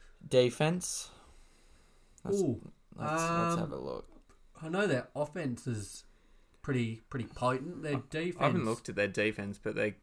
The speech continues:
Speaker 3: coached by, um, Greg Popovich, who I think would instill
Speaker 1: Mm.
Speaker 3: pretty good defensive values in, in the Spurs.
Speaker 1: They are twenty-third
Speaker 3: They're twenty-third,
Speaker 1: overall.
Speaker 3: are they? Wow, that's, that
Speaker 2: Okay.
Speaker 3: shocks me.
Speaker 1: Pop's lost his game a bit. <laughs>
Speaker 2: So that's, that's a no.
Speaker 1: That's a
Speaker 2: Um,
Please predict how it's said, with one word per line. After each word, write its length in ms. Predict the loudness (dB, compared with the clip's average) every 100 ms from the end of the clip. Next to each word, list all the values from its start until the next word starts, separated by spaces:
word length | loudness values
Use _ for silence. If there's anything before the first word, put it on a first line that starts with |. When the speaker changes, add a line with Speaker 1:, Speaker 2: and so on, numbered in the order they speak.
| _ 0
Speaker 3:
coached 380 | 2 2 0
by, 360 | -4 -2 -2 -6 -14 -20 -14
um, 440 | -10 -8 -8 -10 -14 -20 -20 -6
Greg 280 | -2 -2 -2
Popovich, 600 | -4 -4 -6 -8 -10 -8
who 240 | -4 -2 -4
I 60 |
think 300 | -4 -8 -6
would 200 | -8 -10 -10
instill 420 | -8 -6 -4 -4 -4
Speaker 1:
Mm. 60 |
Speaker 3:
pretty 200 | -4 -6
good 140 | -6 -8
defensive 500 | -8 -8 -8 -8 -6
values 500 | -4 -4 -4 -8 -8
in, 260 | -8 -8 -10 -16 -20 -20 -20 -20 -10
in 200 | -6 -6
the 100 | -6
Spurs. 800 | -10 -6 -4 -4 -4 -4 -8 -12 -2
Speaker 1:
They 180 | 4 6
are 140 | 6
twenty-third 880 | 4 -2 -2 -4 0 2 2 0 -2
Speaker 3:
They're 100 | -2
twenty-third, 680 | 0 2 2 2 2 4 4
Speaker 1:
overall. 200 | 0 -2
Speaker 3:
are 60 | -4
they? 180 | -6 -2
Wow, 220 | 0 2 2
that's, 140 | 4
that 80 | 4 6 6
Speaker 2:
Okay. 180 | 6 6
Speaker 3:
shocks 320 | 2 0 0
me. 60 | 6
Speaker 1:
Pop's 240 | 6 8
lost 240 | 6 6 2
his 160 | 2
game 240 | 2 2 2
a 60 |
bit. 280 | 2 0 6
<laughs> 80 | 8 8 6 -4 0
Speaker 2:
So 260 | 4 6
that's, 380 | 6 4 0 -2
that's 240 | 6 6 6
a 20 |
no. 300 | 2 2 0 -8 -10
Speaker 1:
That's 180 | -8 -2
a 40 |
Speaker 2:
Um, 140 | 2